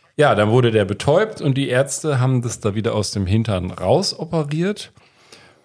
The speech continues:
Und dann wurde es aber richtig kurios und das ist jetzt das, was ich, also für mich eine der schönsten Begründungen, wie so eine Gurke in den Hintern geraten könnte.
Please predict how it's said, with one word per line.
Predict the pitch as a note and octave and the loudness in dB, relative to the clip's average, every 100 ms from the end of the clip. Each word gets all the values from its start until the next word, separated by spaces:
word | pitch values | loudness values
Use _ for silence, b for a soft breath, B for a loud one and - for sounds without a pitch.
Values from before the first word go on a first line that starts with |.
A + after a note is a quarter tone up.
| - | -2
Und | A2+ | 2
dann | A2 F#3+ E3+ | 2 2 2
wurde | C3+ E3+ | 4 4
es | F#3 - | 2 -2
aber | G2+ F#2 A#2 F#2+ | -2 0 0 0
richtig | A#2+ - A#2+ | 0 0 -6
kurios | - A#2+ G2+ G2+ A2 D#3 D#3 | -4 -4 0 0 2 0 -2
und | B2 G2 | -4 0
das | B2+ B2+ | -2 -2
ist | - - | -6 -4
jetzt | B2+ B2 - - - | -4 -4 -6 -10 -6
das, | A#2+ B2+ - - | -2 -2 -4 -12
was | B2 G#2+ - | -10 -10 -10
ich, | - _ _ | -16 _ _
also | - G2 | -4 -2
für | G#2+ - | -2 0
mich | E3 E3 - _ - | 0 0 -14 _ -4
eine | A#2+ D#3 | 0 0
der | B2+ A#2 | 0 -2
schönsten | - E3+ G3+ - F#3 D3+ | -2 0 0 -2 -8 -6
Begründungen, | C3 A#2+ C3+ F3 E3 D#3 D3+ G2+ | -8 -2 -2 0 0 -2 -6 -8
wie | C3 A3+ | -6 -6
so | D#3+ D3+ | -4 -2
eine | D3 A#2+ | 0 0
Gurke | A2 B2+ E3 F3+ D3 | 0 2 2 2 -2
in | D3 C3 | -4 0
den | B2+ | 2
Hintern | A2+ B2+ G#3 C3 A2 | 4 4 2 0 -2
geraten | G#2 F#2 F#2+ - A#2 | -2 0 0 -2 -6
könnte. | A2+ C3 D3+ | -6 -6 -8